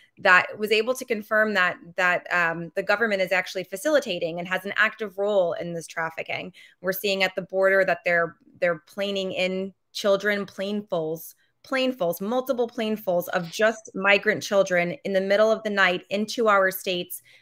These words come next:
And then they're being deplaned onto charter buses. And as far as I could find, nobody knows where these children are going. So, I mean, you know, this is, this is a deep-seated, deep-rooted issue. We have over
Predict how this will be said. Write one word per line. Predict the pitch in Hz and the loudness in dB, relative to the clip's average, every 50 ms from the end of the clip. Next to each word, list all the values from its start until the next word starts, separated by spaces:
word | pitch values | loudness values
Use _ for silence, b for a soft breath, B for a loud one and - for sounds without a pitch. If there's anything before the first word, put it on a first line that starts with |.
| b b | b b
And | - 196 | -4 -2
then | 190 190 | 0 4
they're | 190 190 | 4 4
being | 180 - 208 208 208 202 202 196 190 | 2 2 -2 -4 -2 -2 -2 -4 -4
deplaned | 185 214 214 208 - - 214 208 202 190 185 | -4 -6 -6 -6 -4 -4 -2 -2 0 2 0
onto | 185 180 185 180 | 0 0 -2 -10
charter | - - - 220 214 202 190 | -8 0 2 2 4 4 2
buses. | 185 185 170 170 - 185 170 170 170 170 - - - | 2 0 -2 -2 0 0 0 0 0 -2 -4 -6 -4
And | 175 170 170 170 175 170 - b b b b - | -2 -2 -2 -4 -6 -8 -10 b b b b -6
as | 185 - | -6 -6
far | - - 220 220 226 | 2 8 10 10 10
as | 233 220 - | 10 8 8
I | - 233 262 | 8 8 8
could | 277 - 247 - | 8 2 -6 -6
find, | - 202 185 185 180 180 185 175 180 | -2 2 2 4 2 2 -2 -4 0
nobody | 196 196 208 196 202 208 202 | 0 0 0 0 -2 -4 2
knows | 202 196 196 196 196 196 180 | 4 4 6 6 4 2 0
where | 180 190 190 185 | 0 2 2 2
these | 180 185 185 180 175 - - _ _ _ _ _ _ _ _ - | 2 -2 -4 -4 -4 -8 -12 _ _ _ _ _ _ _ _ -10
children | - - 226 214 208 208 202 190 | -2 2 2 2 4 2 2 2
are | 185 185 180 | 2 2 4
going. | 180 196 196 185 160 110 110 196 185 | 4 2 2 2 0 -4 -6 -8 -8
So, | - - 185 185 180 180 B B B B B B | -2 2 2 4 2 2 B B B B B B
I | - 202 | -2 -2
mean, | 202 196 196 190 190 - - | 0 0 -2 -2 -4 -6 -8
you | - 208 202 | -6 0 2
know, | 196 185 175 165 - _ - | 2 2 2 -2 -10 _ 2
this | 220 220 220 254 | 2 2 4 4
is, | 254 233 180 - _ | 2 2 2 0 _
this | 190 220 226 254 | -2 -2 0 0
is | 240 208 | 0 0
a | 196 202 175 | -2 -2 -4
deep-seated, | - - 208 220 226 - - - 220 220 214 214 196 165 - | -8 -6 -6 -6 -6 -8 -10 -8 -4 0 2 2 0 0 -6
deep-rooted | - 190 196 190 - 175 180 185 190 196 190 185 185 - - | -8 -8 -8 -8 -8 -4 -2 0 2 4 4 4 4 2 -4
issue. | - 175 170 - - 220 220 220 226 240 233 B B B B B - | -6 -6 -4 -4 0 2 2 4 2 2 0 B B B B B -2
We | 214 220 | 2 4
have | 226 208 180 202 - | 4 4 4 2 0
over | - 214 208 208 208 208 202 196 196 190 190 | 2 0 2 4 6 6 8 8 6 6 2